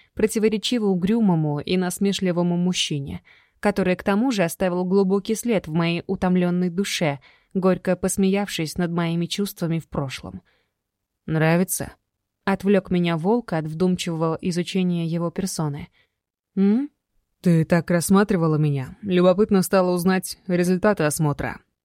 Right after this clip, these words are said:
приподнял Джиммиан уголок губ. "Я не рассматривала тебя. Я... я размышляла". "Полагаю, все же не о теории относительной магии", заулыбался Вервольф,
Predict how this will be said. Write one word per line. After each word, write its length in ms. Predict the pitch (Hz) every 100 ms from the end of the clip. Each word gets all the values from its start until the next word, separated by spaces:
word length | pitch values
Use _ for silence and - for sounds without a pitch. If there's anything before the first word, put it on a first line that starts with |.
| -
приподнял 520 | 196 180 180 175 170
Джиммиан 480 | 170 190 180 165 165 -
уголок 600 | 190 180 175 165 - -
губ. 320 | 190 160 143 - - _ _ _ _ _
"Я 220 | 196 190 190
не 140 | 196
рассматривала 640 | 196 - 254 208 156 147
тебя. 420 | 143 156 151 151 - _ _
Я... 560 | - 175 170 160 156 170 _ _ _ _ _ -
я 220 | 190 190
размышляла". 600 | 190 208 - 190 147 180 - _ _ _ -
"Полагаю, 600 | 175 175 180 196 185 165
все 260 | - 180
же 140 | 170 180
не 140 | 180
о 100 | 175
теории 380 | 170 185 175 165
относительной 680 | 156 175 165 175 170 170 170
магии", 520 | 175 160 139 135 131 185 _ _
заулыбался 760 | 185 180 180 185 180 170 160 175
Вервольф, 540 | 175 175 202 247 -